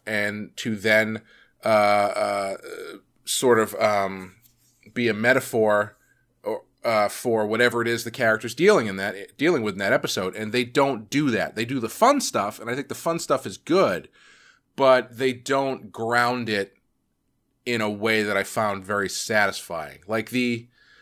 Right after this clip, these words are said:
um, they try to do a little bit with the, the Terran stuff at the end with O'Brien, but there's,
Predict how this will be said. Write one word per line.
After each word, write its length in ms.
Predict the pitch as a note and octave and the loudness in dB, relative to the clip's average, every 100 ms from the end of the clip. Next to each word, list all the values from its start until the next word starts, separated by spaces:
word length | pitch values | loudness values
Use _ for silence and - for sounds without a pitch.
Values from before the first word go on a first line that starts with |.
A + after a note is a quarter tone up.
| _ _ - | _ _ -2
um, 840 | A#2 A2 G#2+ G#2 G#2 G2 F#2+ F#2+ _ _ _ _ _ _ _ - | 2 4 4 4 2 -2 -10 -16 _ _ _ _ _ _ _ -2
they 140 | C#3+ | 0
try 300 | C#3+ F3 F#3 | 0 2 4
to 100 | G3 | 4
do 200 | F3+ F3 | 0 0
a 20 | |
little 300 | C#3+ D3 D#3+ | 4 4 2
bit 260 | D3 E3+ C3+ | 2 2 2
with 200 | B2+ G#2 | -2 -2
the, 240 | A#2+ A#2 - | -2 -2 -4
the 120 | G#2+ G#2+ | -10 -8
Terran 420 | - C3+ C#3 C#3+ | 2 4 4 2
stuff 320 | - C#3+ C3+ | 0 0 0
at 100 | B2 | -2
the 160 | B2+ C3 | 0 0
end 200 | C3 A#2+ | 0 0
with 120 | A2+ | 0
O'Brien, 680 | A2 G2 A2 A#2+ C3 C3 | -2 2 4 4 4 0
but 280 | A#2+ A#2 G2+ | -2 -2 0
there's, 240 | A#2+ A#2 | -2 -4